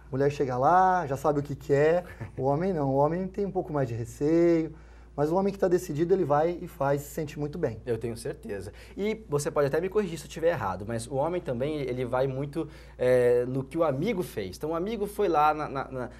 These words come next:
Speaker 2: na clínica, fez o procedimento, fez a lipo, por exemplo, né? Ficou bonitão.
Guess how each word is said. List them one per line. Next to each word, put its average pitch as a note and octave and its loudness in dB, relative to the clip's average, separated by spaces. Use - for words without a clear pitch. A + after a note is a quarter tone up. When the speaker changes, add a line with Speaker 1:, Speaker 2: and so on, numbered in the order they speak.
Speaker 2:
na D#3 -10
clínica, G3 -2
fez D3 -4
o C#3+ -10
procedimento, D3 -6
fez D3+ -2
a C#3 -2
lipo, C#3 -6
por A2+ -2
exemplo, C3+ -2
né? E3 -6
Ficou D3+ -6
bonitão. C#3 2